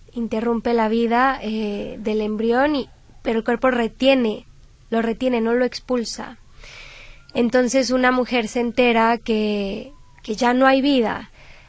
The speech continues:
eh, por lo general en una consulta de rutina, eh, ginecológica, ¿no? En donde ya, pues, eh,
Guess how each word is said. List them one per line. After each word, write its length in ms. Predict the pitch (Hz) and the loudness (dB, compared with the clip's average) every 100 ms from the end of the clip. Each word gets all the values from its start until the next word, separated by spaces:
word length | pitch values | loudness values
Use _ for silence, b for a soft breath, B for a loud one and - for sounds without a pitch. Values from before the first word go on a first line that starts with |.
| B - | B -8
eh, 440 | 277 240 240 226 220 | 0 2 2 0 0
por 120 | 240 | 2
lo 100 | 247 | 2
general 460 | 254 240 226 262 311 | 2 0 2 4 4
en 140 | 247 | 4
una 460 | 226 233 240 233 214 - | 2 2 2 2 -2 0
consulta 880 | 233 226 262 240 202 226 220 208 - - | 0 2 4 4 2 0 0 -2 -6 -6
de 160 | 233 226 | 0 2
rutina, 560 | 214 240 247 220 233 - b b - - - | 2 2 2 2 0 -6 b b -20 -18 -8
eh, 260 | 240 240 | -6 -4
ginecológica, 800 | 202 240 220 220 202 202 - - - - - - | -2 -2 0 -2 -4 -6 -16 -20 -20 -20 -20 -14
¿no? 120 | 220 226 | -6 -4
En 100 | 233 | -2
donde 400 | 220 208 208 190 | -2 -4 -6 -2
ya, 220 | 233 226 220 | -2 -2 -4
pues, 300 | 202 - - - | -10 -12 -16 -14
eh, 400 | 240 - - | -12 -12 -12